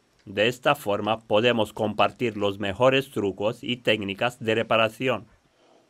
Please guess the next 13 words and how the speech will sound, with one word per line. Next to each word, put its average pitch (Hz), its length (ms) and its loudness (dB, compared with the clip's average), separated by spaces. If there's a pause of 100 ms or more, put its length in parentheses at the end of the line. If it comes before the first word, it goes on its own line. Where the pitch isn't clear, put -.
(1000)
Esta 123 400 0
es 117 200 2
la 113 200 2
lógica 104 640 0
para 107 220 4
tirar 113 340 0
un 120 200 0
jumper 104 520 -2
en 101 140 -6
cualquier 101 560 0
L 101 220 0
D 101 160 0
O. 110 220 -2